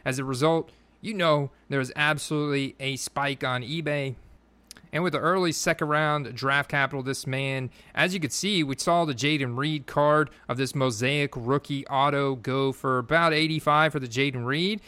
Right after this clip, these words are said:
This Sam Laporta was listed at a hundred and fifty, best offer accepted at a hundred dollars. A hundred dollars, so big time transaction there.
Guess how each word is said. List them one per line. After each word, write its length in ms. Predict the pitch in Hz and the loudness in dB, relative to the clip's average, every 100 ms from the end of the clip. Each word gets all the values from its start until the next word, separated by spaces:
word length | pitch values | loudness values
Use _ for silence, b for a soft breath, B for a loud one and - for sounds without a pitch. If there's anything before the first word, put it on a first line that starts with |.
| B B B B | B B B B
This 280 | 120 156 151 | -4 -2 -2
Sam 260 | 180 175 | 0 2
Laporta 360 | 160 - 202 190 | 2 2 2 2
was 140 | 156 | -2
listed 280 | 151 170 156 | -2 -6 -2
at 120 | 147 | 0
a 80 | 139 | 0
hundred 720 | 123 - - 233 240 247 196 - | -2 -6 -4 -4 -4 -8 -8 -6
and 200 | 180 156 | -6 -6
fifty, 840 | - - 214 247 - 135 123 135 | -12 -12 -8 -8 -8 -10 -8 -8
best 340 | 127 147 165 165 | -4 -4 -2 -2
offer 300 | 156 151 120 | -2 -2 -6
accepted 640 | - - 175 160 123 110 | -6 -4 -4 -4 -6 -10
at 520 | 110 117 170 185 - - _ _ _ _ - b b b b | -4 -2 -2 -6 -12 -16 _ _ _ _ -20 b b b b
a 40 | 143 | -4
hundred 400 | 208 220 190 135 | 0 0 -2 -2
dollars. 760 | 123 113 98 92 87 - - - - | -4 -4 -6 -12 -14 -14 -16 -16 -12
A 40 | |
hundred 300 | 147 180 185 | -2 -2 0
dollars, 400 | 147 143 147 143 | 0 0 0 -4
so 120 | - | -6
big 200 | 143 185 | -6 -8
time 220 | 175 160 151 | -4 -4 -2
transaction 640 | 147 127 135 135 - 123 | -4 -4 -2 -4 -4 -6
there. 420 | 120 127 131 131 | -4 -4 -4 -6